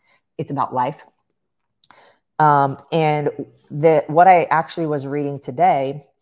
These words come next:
is, will be very useful for you in this journey. Um, he's simply talking about rendering, um, more and better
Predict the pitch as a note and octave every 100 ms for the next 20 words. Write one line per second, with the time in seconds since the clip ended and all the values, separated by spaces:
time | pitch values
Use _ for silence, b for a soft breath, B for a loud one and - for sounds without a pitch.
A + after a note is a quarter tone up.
0 | _ D3 C#3+ C#3 C3 - - _ _ _
1 | _ _ _ _ _ _ _ D3+ D#3 D#3+
2 | D3 E3 E3+ D3 D3+ - - B2+ B2 -
3 | C3 C3 C3 B2+ B2 B2 C3 B2 B2+ B2+
4 | A#2+ A2+ A#2 b b b b b b C3+
5 | B2+ B2 A#2+ C#3 D#3 - F3+ F3+ G#3+ A#3+
6 | G#3 D3 C#3+ E3 D#3 C3+ B2+ B2 - C#3
7 | C3 C3+ E3 E3+ D#3+ D3+ C#3+ C#3 - b
8 | b _ _ _ _ _ _ _ _ C#3
9 | A#2+ A#2 C#3+ _ _ - C#3+ C#3+ D#3+ E3+
10 | F#3 G#3 A3 - D#3 C#3+ A#2 C#3+ D3+ F3
11 | F#3+ G3